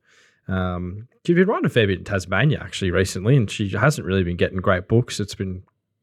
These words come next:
quite interesting. She's got a, a few okay rides across the weekend there, but maybe she's looking to go down there and get her eye, and probably hasn't worked so far. But, um,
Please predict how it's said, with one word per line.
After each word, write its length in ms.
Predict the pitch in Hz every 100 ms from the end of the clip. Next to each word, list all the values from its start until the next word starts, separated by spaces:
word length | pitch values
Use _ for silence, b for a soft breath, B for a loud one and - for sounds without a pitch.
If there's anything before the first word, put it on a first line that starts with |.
| _
quite 260 | 110 90
interesting. 440 | 95 101 113 - 139
She's 160 | - 117
got 220 | 90 -
a, 40 | 95
a 40 |
few 280 | - 117 110
okay 340 | 101 113 107
rides 360 | 110 107 101 101
across 380 | - - 113 -
the 80 |
weekend 400 | 107 107 110 104 107
there, 180 | 127
but 200 | 131 107 B B B _
maybe 200 | 117 104
she's 280 | 98 107 -
looking 220 | 117 110 101
to 60 |
go 220 | 92 104
down 180 | 104 95
there 160 | 98 98
and 80 | 92
get 120 | 98
her 160 | 92 95
eye, 180 | 110
and 140 | 92 85
probably 180 | 117 95
hasn't 220 | 92 82
worked 300 | 104 98 -
so 180 | 95 104
far. 300 | 85 85 110
But, 240 | 101 - b b b _
um, 520 | 98 92 90 90 92